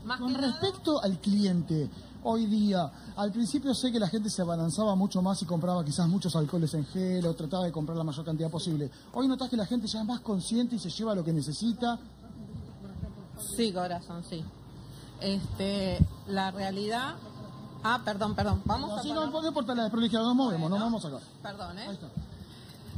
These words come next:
Speaker 1: La realidad es que concientizar a la, a las personas o de alguna manera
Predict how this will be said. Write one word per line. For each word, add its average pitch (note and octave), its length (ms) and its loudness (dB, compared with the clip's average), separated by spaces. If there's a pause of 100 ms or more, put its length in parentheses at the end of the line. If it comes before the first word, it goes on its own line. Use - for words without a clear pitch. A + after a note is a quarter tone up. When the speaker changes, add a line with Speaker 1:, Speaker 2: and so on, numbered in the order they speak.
(140)
Speaker 1:
La G#3 140 4
realidad C4 580 2
es C#4+ 200 2
que C4+ 360 -2 (100)
concientizar G#3 840 2
a C4 80 0
la, G3+ 280 2
a F3 200 -2
las F3 140 0
personas F#3 800 2 (100)
o F3+ 120 -4
de F3 100 0
alguna G#3+ 380 0
manera G3+ 560 0